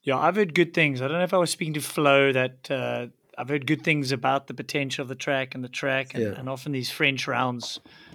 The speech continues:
Speaker 1: will give that for sure. So,
Speaker 2: <clears throat>
Speaker 1: um, that's probably a good
Speaker 2: Yeah.
Speaker 1: way to, to wrap it up, leading into World Champs, then Val Nord, then Ludenville. So we are,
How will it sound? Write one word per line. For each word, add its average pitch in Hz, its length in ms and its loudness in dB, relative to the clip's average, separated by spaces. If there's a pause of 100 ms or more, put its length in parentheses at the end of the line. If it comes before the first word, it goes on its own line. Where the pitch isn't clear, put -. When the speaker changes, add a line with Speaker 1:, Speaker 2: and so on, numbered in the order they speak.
(120)
Speaker 1:
will 117 120 -6
give 120 240 0
that 117 220 -2
for - 100 -14
sure. 127 420 -6
So, - 200 -6
Speaker 2:
<clears throat> - 0 -
Speaker 1:
um, 208 400 8
that's 160 260 -2
probably 160 280 4
a 143 60 6
good 156 240 6
Speaker 2:
Yeah. 139 40 0
Speaker 1:
way 151 200 8
to, 143 180 4 (440)
to 143 120 -2
wrap 151 260 6
it 160 80 4
up, 175 260 6
leading 147 400 4
into 147 320 -4
World 139 220 0
Champs, 147 640 0 (540)
then 135 160 -4
Val 135 180 2
Nord, 135 380 2
then 135 160 0
Ludenville. 131 560 -2
So 131 260 -2
we 156 280 2
are, 156 420 4